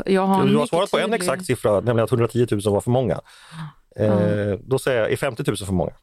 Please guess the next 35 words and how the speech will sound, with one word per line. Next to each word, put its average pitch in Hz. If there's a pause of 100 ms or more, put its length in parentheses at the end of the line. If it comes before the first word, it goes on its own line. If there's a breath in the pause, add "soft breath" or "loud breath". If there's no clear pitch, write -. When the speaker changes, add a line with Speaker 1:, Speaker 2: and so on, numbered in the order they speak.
(180)
Speaker 1:
Jag 214
tänker 214
inte 220
svara 202
på 202
det, 196
utan, 196
eh, 202
vi 202
måste 208
ner, 190
och, 180
och 185 (220)
sammansättningen 214
av 196
invandringen 175
är 175
också -
otroligt, 170
eh, 170
relevant. 175 (120)
Eh, 180
det 175
vill 185
säga, 175 (320 soft breath)
det 190
spelar 180
roll 170
om 185
det 180
är 170
högkvalificerade 175 (180)
arbetskraftsinvandrare 185
som 196
kommer 233